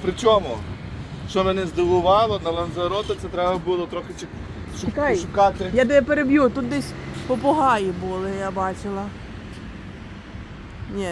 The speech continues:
Speaker 2: нема. Але тільки що квікав. Вони тут літали, коли я стояла на мості, і вони так смішно квікали. Але ладно,
Speaker 1: Я
Speaker 2: йдемо
Speaker 1: розумію.
Speaker 2: далі.
Speaker 1: Може, то, що грудень це все-таки най-, найгірший місяць, ну, в се-, в рі-, в
Speaker 2: Мгм.
Speaker 1: році. Найменше людей.
Speaker 2: Мгм.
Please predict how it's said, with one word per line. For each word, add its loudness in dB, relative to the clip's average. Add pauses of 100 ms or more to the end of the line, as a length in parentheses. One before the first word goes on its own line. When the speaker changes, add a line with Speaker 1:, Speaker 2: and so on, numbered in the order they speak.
Speaker 2:
нема. -4 (420)
Але -2
тільки -6
що -6
квікав. -2 (240)
Вони -2
тут -6
літали, -2
коли 0
я 2
стояла -2
на -4
мості, -6
і -8
вони -4
так 0
смішно -6 (140)
квікали. -4 (800)
Але 0
ладно, 2
Speaker 1:
Я -2
Speaker 2:
йдемо -4
Speaker 1:
розумію. -2
Speaker 2:
далі. -4 (480)
Speaker 1:
Може, -8
то, -4
що -4
грудень -2
це -8
все-таки -6
най-, 2
найгірший 0
місяць, -2 (240)
ну, 4
в -2
се-, 0
в -2
рі-, 0
в 0
Speaker 2:
Мгм. 6
Speaker 1:
році. 6 (600)
Найменше 0
людей. 6 (140)
Speaker 2:
Мгм. 0